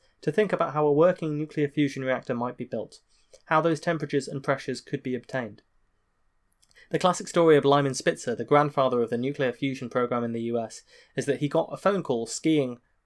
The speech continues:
f-, with, from a relative who'd read the New York Times headline. This was the first time that Spitzer had considered harnessing nuclear fusion to generate electrical power, even though he studied plasmas for a living.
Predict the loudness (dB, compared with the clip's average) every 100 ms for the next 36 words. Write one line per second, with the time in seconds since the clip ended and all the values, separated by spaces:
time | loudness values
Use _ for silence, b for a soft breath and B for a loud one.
0 | _ _ -20 -18 -16 0 4 4 2 0
1 | 4 4 2 -2 -4 -2 0 0 0 -2
2 | -4 -4 -6 -6 -6 -6 -6 -10 -20 _
3 | b b b b b b b -2 -2 -2
4 | -4 0 0 2 0 -2 -2 -6 -10 -2
5 | -2 0 -6 -6 -6 -2 0 0 0 0
6 | 0 -4 -4 -4 -2 -2 -2 -4 -4 -8
7 | -10 -8 -2 0 2 0 -2 -4 -8 -12
8 | -4 -4 -4 -8 _ _ _ 0 2 4
9 | 4 2 0 0 0 0 0 0 -4 -2
10 | 0 0 -4